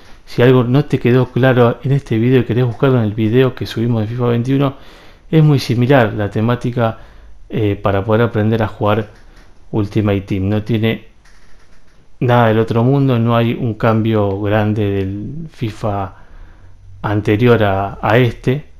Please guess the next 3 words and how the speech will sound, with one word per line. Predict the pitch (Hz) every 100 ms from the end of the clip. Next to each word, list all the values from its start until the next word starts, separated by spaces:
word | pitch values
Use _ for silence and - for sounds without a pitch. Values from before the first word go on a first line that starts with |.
| - - - -
Así | 107 90 113 107
que | 110 101
tranquilamente, | 95 101 98 98 117 107 113 117 113 113 -